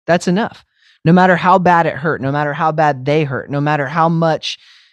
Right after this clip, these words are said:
you're needed, no matter how much you've already given, no matter what it is that you think you should be capable of, come back to right now,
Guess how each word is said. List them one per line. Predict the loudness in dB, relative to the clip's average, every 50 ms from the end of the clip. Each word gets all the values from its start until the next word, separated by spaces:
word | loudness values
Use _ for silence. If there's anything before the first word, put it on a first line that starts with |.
| _ _
you're | -2 0 2 2
needed, | 2 4 2 2 2 2 0 -2 -2 -2
no | -2 -2
matter | 0 0 0 -2 -2
how | -2 -2 0 0
much | 2 2 0 0 -2 -4
you've | -4 -4 -2
already | -2 -2 0 0 -2 -4
given, | -6 -2 -2 -2 0 0 0 0 0
no | 0 0
matter | 0 0 0 0 -2
what | -4 -4 -2 0 0 0
it | 2 0
is | 0 0 0 -4
that | -8 -8
you | -6 -6 -6 -8
think | -8 -4 0 2 2 2 2 0
you | -2 -2
should | -2 -2 -2 -2 -2
be | -2 -4 -6
capable | -4 -4 -4 -4 -4 -6 -6 -6 -4 -2 -2
of, | -2 -2 -2 -4 -6 -10 _ _ _ _ _ _ _
come | -6 -4 -2 0
back | 0 -2 -2 -4 -8
to | -10 -8
right | -8 -8 -4 -2 0 0 0 0 0 0
now, | 0 0 0 -2 -4 -6 -8 -10